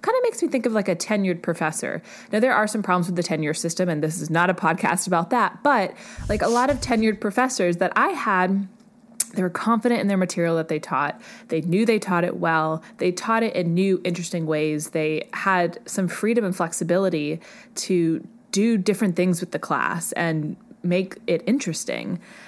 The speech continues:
uh, knowing that their position at the university was secure.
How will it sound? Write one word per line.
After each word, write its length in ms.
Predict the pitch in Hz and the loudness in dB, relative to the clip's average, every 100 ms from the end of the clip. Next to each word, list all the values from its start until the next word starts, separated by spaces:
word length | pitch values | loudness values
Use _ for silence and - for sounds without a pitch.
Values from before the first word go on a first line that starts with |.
| - | -2
uh, 420 | 175 170 160 151 - - | 0 2 2 -2 -6 -6
knowing 320 | 175 160 156 156 | -2 0 0 -2
that 160 | 151 | -2
their 240 | 147 131 139 | -2 -2 -4
position 360 | - - - | -8 -10 -10
at 40 | 165 | -6
the 80 | 156 | -6
university 400 | 147 139 - - | -4 -6 -6 -6
was 160 | - | -6
secure. 460 | - 170 285 226 | -6 -4 0 2